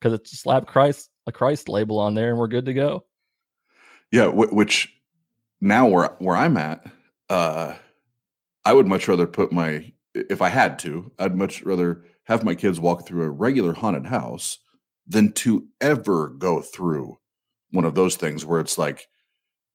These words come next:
Speaker 2: if you die, like, we're gonna
Speaker 1: <laughs>
Speaker 2: depict, if you die, you're gonna go to hell.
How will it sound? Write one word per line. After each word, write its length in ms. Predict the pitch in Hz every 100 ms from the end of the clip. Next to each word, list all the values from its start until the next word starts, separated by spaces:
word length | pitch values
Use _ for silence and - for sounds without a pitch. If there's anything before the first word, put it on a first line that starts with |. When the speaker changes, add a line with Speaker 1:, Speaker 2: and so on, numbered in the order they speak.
| -
Speaker 2:
if 240 | 101 -
you 220 | 85 107
die, 580 | 95 92 87 71 67 73 -
like, 160 | 87 90
we're 100 | 95
gonna 140 | 92
Speaker 1:
<laughs> 0 |
Speaker 2:
depict, 260 | 196 - -
if 140 | 80
you 160 | 85 98
die, 380 | 80 78 95 87
you're 160 | 87
gonna 180 | 85 82
go 100 | 82
to 80 | 71
hell. 340 | 76 58 -